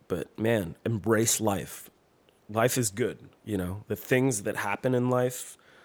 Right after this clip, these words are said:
are good. Most of them, unless it's tragic. But what I mean by that is, like, moving in with your, with, with Pam was, was so scary to me because I had li-, like, two years prior,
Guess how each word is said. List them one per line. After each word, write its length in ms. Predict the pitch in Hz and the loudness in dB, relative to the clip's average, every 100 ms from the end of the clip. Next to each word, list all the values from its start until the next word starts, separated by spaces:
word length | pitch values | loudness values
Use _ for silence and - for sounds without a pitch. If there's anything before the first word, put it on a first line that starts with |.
| _ - | _ -8
are 100 | 92 | -2
good. 340 | 117 90 - | 2 2 0
Most 360 | 90 127 147 110 | 6 8 8 4
of 80 | |
them, 200 | 82 67 | -4 -10
unless 320 | 78 98 110 101 | -4 -2 0 0
it's 200 | - - | 0 0
tragic. 540 | - 107 98 - - - | 0 -2 -2 -8 -12 -8
But 200 | 95 - _ _ - - - _ - | -8 -8 _ _ -20 -20 -20 _ 2
what 120 | 117 | 4
I 60 | 123 | 6
mean 160 | 139 | 6
by 160 | 123 117 | 6 4
that 240 | 104 92 | 4 0
is, 200 | 104 98 | -4 -6
like, 260 | 104 82 - - | -6 -8 -10 2
moving 400 | 135 170 147 127 | 6 8 8 8
in 160 | 139 | 8
with 140 | 131 113 | 6 4
your, 180 | 110 - - | 0 -2 -2
with, 300 | 117 101 - | 0 0 0
with 220 | 120 - | -2 -2
Pam 500 | - 147 123 101 101 - | 2 2 4 0 -2 -4
was, 560 | 107 101 98 92 - - _ - | 0 2 0 -4 -8 -10 _ -8
was 160 | 104 | -4
so 360 | - - 143 143 | 0 4 6 6
scary 460 | 143 - 135 143 123 | 6 6 6 6 4
to 140 | - | -2
me 200 | 92 85 | -4 -4
because 320 | 82 98 131 | -4 0 2
I 120 | 123 127 | 2 0
had 220 | 127 104 | 0 0
li-, 120 | 123 - | -2 0
like, 200 | 123 120 | -2 2
two 180 | 160 165 | 4 6
years 360 | 135 156 139 | 8 6 4
prior, 540 | 101 101 117 127 101 | -2 0 2 4 2